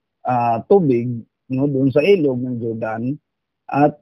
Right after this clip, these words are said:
ah, doon pa nagpakita sa kanya yung Holy Spirit na nandoon sa kanyang balikat, kanang balikat. At doon napakinggan yung, ah, boses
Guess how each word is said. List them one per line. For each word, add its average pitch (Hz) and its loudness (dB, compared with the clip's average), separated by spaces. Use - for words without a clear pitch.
ah, 151 2
doon 214 2
pa 143 2
nagpakita 147 -2
sa - -8
kanya 127 -4
yung 156 -2
Holy 139 4
Spirit 139 0
na 123 -6
nandoon 120 -4
sa 110 -8
kanyang 117 -6
balikat, 120 -10
kanang 117 -6
balikat. - -8
At 147 2
doon 180 2
napakinggan 151 0
yung, 135 2
ah, 123 -4
boses 143 2